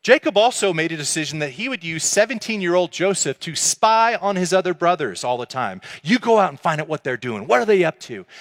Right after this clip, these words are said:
Any parents ever done that with your kids? You always have one kid who's the informant, and you know you can count on them. Don't do that. Jacob did that, and so his brothers are like, "Ah, we hate this guy. He's always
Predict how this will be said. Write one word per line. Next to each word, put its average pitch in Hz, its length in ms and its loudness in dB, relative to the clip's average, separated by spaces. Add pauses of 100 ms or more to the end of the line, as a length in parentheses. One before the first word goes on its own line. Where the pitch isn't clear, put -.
(120)
Any 254 160 0
parents 226 400 -2
ever 190 180 2
done 143 260 -4
that 185 200 -2
with 190 180 -10
your 208 100 -8
kids? 220 540 -10 (880)
You 180 100 4
always 240 200 2
have 220 140 6
one 190 240 0
kid 208 280 0
who's 175 180 -4
the 170 160 -4
informant, 160 540 -2 (480)
and 151 120 -6
you 180 60 0
know 214 140 2
you 190 160 -2
can 170 160 -6
count 190 260 -4
on 185 140 -2
them. 190 260 -4 (240)
Don't 285 240 2
do 262 160 -2
that. 113 340 -2 (1600)
Jacob 226 340 2
did 240 240 -4
that, 143 240 2
and 156 160 -6
so 202 140 0
his 165 120 0
brothers 233 380 0
are 196 60 -6
like, 170 260 2
"Ah, 175 560 4
we 156 80 -4
hate 165 280 -6
this 208 200 -2
guy. 139 280 0
He's 151 160 -4
always 240 520 -2